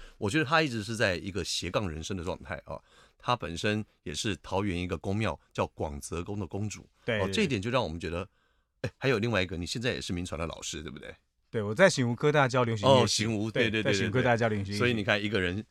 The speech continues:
Speaker 1: 身兼三职哦，也，所以尤米其实很忙哦。我看你每次到店里面来表演的时候，
Speaker 2: 嗯。
Speaker 1: 总是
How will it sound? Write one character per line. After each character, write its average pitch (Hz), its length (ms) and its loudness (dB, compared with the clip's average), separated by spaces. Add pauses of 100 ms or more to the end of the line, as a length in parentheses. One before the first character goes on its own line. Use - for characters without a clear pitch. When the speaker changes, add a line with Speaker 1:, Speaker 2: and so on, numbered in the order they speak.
(140)
Speaker 1:
身 127 220 0
兼 123 200 2
三 123 260 4
职 78 220 -6
哦， 87 140 0
也， 85 140 -6 (220)
所 - 160 -4
以 165 180 -2 (200)
尤 117 100 -4
米 165 100 0
其 - 140 -4
实 147 80 -2
很 - 140 -6
忙 71 260 -10
哦。 73 100 -8
我 71 180 -10
看 151 160 -4
你 131 40 -2
每 120 160 -2
次 117 120 -10
到 113 100 -4
店 107 120 -6
里 85 60 -6
面 82 180 -6
来 76 200 -8 (300)
表 - 140 -2
演 101 120 2
的 82 80 -4
时 85 160 -6
候， 90 60 0
Speaker 2:
嗯。 - 20 -8
Speaker 1:
总 78 120 -8
是 80 220 -10